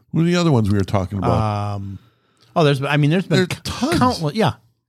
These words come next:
Speaker 2: And, and, uh, yeah, I mean, we, we had this conversation. It's, it's
Speaker 1: Yeah.
Speaker 2: just, it's silly that w-, w-, we have to talk about it, but it's like,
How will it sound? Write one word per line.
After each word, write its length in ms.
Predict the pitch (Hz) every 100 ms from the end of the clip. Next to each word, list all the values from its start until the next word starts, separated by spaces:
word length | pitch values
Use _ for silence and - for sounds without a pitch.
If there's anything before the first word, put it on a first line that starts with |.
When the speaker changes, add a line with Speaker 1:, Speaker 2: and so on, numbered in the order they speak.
| _ _ _ _ _ _ _ -
Speaker 2:
And, 360 | - 147 139 139
and, 280 | 147 131 131 - -
uh, 760 | - - - - - - - - - -
yeah, 180 | 165 117
I 80 | 147
mean, 160 | 151 151
we, 100 | 208
we 160 | 190 214
had 140 | 185
this 120 | 151
conversation. 600 | - 139 113 107 143 127 110
It's, 100 | 107
it's 20 | 120 104
Speaker 1:
Yeah. 60 | 90
Speaker 2:
just, 320 | 123 - - - - - - _ _ _
it's 220 | 131 -
silly 440 | - - 147 156 156
that 280 | 139 120 113 _ _ _ _
w-, 140 | 135 131 139
w-, 20 | 131
we 360 | 143 139 127 131
have 160 | 131
to 60 | 104
talk 380 | 104 117 110 123
about 320 | 147 147 156
it, 160 | 160 127
but 120 | 123
it's 180 | 113 -
like, 300 | 123 117